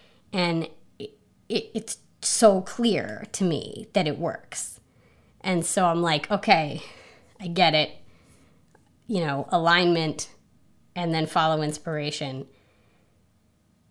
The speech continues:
And now I just have to practice it more regularly and more consistently in other parts of my life.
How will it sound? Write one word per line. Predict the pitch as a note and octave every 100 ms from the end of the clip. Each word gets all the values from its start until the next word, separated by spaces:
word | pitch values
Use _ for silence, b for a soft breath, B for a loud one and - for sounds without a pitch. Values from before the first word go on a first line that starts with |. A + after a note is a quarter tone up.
| _
And | G3+ F3 D#3+
now | D#3+ D3+
I | D#3+
just | E3+ -
have | E3+
to | G#3
practice | - E3+ - F3+ -
it | D#3+ -
more | - E3 D#3+
regularly | D#3+ D#3 C3+ B2 C3 D3+
and | D#3+
more | F3 E3+
consistently | - - F#3+ - F3 F3 E3
in | F3
other | G3+ G#3
parts | F3+ E3 E3+
of |
my | E3+ D3
life. | C#3 C3+ D3+ -